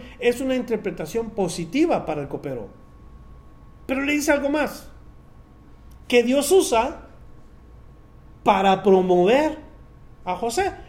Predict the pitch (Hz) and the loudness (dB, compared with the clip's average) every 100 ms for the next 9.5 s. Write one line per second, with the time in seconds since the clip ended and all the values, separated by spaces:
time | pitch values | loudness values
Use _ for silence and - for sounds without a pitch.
0 | - - 262 269 302 240 - 285 277 240 | -20 0 0 2 0 0 0 -2 -2 -4
1 | - - 180 - 269 330 339 392 - 233 | -4 -6 -4 0 0 0 -2 -4 2 2
2 | 247 233 214 208 202 202 165 165 175 196 | 4 2 2 -2 -2 -2 -2 -4 -4 -6
3 | 202 247 311 240 175 214 - - - - | -6 -8 -6 -2 -2 -4 -10 -18 -20 -20
4 | - 190 175 170 147 156 202 240 247 208 | -10 -8 -4 -4 -2 -4 -4 -4 -8 -8
5 | 247 - 254 196 185 190 190 - 156 180 | -10 -8 -4 -4 -2 -4 -6 -12 -6 -4
6 | 190 202 202 208 311 302 247 160 - - | -4 -6 -8 -6 -6 -2 -4 -6 -14 -20
7 | - - - - - - 165 156 139 165 | -20 -20 -20 -20 -20 -14 -6 -6 -4 -6
8 | 185 208 202 180 165 185 180 151 147 - | -6 -6 -4 -4 -4 -2 -4 -4 -8 -8
9 | 143 143 175 185 | -6 -2 -2 -2